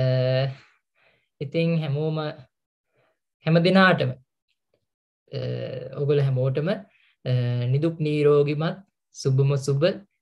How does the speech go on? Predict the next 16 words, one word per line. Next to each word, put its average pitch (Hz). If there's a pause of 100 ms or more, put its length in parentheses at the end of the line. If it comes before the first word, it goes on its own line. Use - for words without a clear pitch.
(120)
සියලු 147
කටයුතු 143
සාර්ථක 127
වන 131
අලුත් 135
අවුරුද්දක් 131
වේවා 123
කියලා 117
ප්‍රාර්ථනා 123
කරනවා. 120 (760)
ඒ 143
ප්‍රාර්ථනා 135
කරන 131
ගමන් 135
තමයි 127
අපි 156